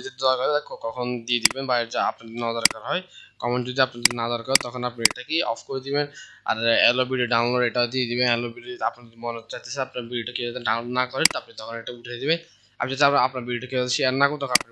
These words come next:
উঠিয়ে দিবেন। তো চাইলে এটা করতে পারেন। আর পিঙ্গেল ব্লক লিস্ট যদি থাকে,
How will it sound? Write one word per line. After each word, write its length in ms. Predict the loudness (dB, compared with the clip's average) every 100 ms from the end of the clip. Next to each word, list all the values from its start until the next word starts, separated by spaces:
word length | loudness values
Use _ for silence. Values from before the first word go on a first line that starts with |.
| -14
উঠিয়ে 180 | -10 0
দিবেন। 180 | 2 2 0 -2
তো 40 | 2
চাইলে 160 | 0 0
এটা 80 | -6
করতে 200 | -12 -2
পারেন। 160 | 0 0
আর 60 | 0
পিঙ্গেল 340 | -2 2 2 2 -4 -14 -18 0
ব্লক 180 | 0 2 0
লিস্ট 160 | -2 -4 -6
যদি 140 | -2 -2 -4
থাকে, 180 | 2